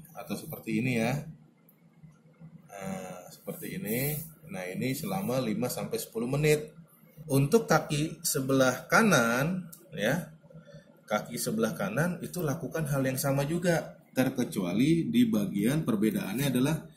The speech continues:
di kaki kanan tidak ada titik jantung. Jadi titik jantungnya cuma ada di kiri, gitu, ya. Titiknya sama semuanya dan lakukan pemijatan juga, eh, sama lima sampai sepuluh menit.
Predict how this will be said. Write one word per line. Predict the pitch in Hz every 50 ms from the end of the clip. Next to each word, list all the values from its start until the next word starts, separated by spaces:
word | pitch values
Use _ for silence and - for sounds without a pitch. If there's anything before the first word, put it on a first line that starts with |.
| _ - - - -
di | - - 113
kaki | 113 - 117 - 120 110 -
kanan | 104 101 123 147 147
tidak | - 123 107 104 98 98
ada | 104 127 135
titik | 127 117 107 90 131 - 107
jantung. | 127 135 147 147 151 147 139 131 123 120 120 117 - - - - - - _ _ - - - - - - - - - - _ - - - -
Jadi | 95 101 117 131 131
titik | 131 - - 113 98
jantungnya | 104 101 101 - 98 104 123 139 135
cuma | - 107 101 98 95
ada | 92 90 104
di | 113 117 113 -
kiri, | 127 139 139 143 139 135 135 - - - - - - - - - - - -
gitu, | 104 - - 110 107 101 101 95 90 90 - - -
ya. | 101 104 123 139 139 - - - - - - - - - - - - - - - - -
Titiknya | - 123 123 143 139 180
sama | 180 175 - 170 170 160 135 139 156 165
semuanya | - - 123 123 127 120 113 110 104 104 101 107 117 139 160 170 160 - - - - - - - - - - - - - - -
dan | 107 107 104
lakukan | 101 101 - 110 117 143 147 143
pemijatan | 139 117 113 104 - 104 98 - - 131 135
juga, | 123 110 101 98 127 147 156 151 - - - - _ _ - - - _ - 110
eh, | 110 107 104 104 104 101 98 -
sama | 117 127 139 147 139 135 131 - 101
lima | 101 95 104 120 123
sampai | - 110 101 101 120
sepuluh | - - - 104 107 113
menit. | 131 135 143 131 123 -